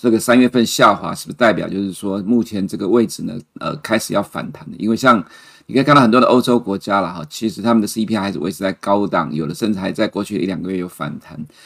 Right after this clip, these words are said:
那美国当然是一路的下滑，不过这下滑的速度上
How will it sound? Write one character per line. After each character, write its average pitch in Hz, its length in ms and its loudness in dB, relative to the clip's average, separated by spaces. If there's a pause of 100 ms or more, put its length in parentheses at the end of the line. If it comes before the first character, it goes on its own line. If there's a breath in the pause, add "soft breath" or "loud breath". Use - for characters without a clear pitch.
(100)
那 - 80 4
美 123 160 6
国 113 160 2
当 143 140 6
然 131 100 8
是 - 120 -2
一 104 120 -2
路 120 120 4
的 117 80 2
下 98 340 2
滑， - 240 -10
不 - 120 -6
过 123 60 2
这 123 60 -4
下 120 220 4
滑 104 160 2
的 107 120 0
速 113 280 0
度 113 180 4
上 98 320 0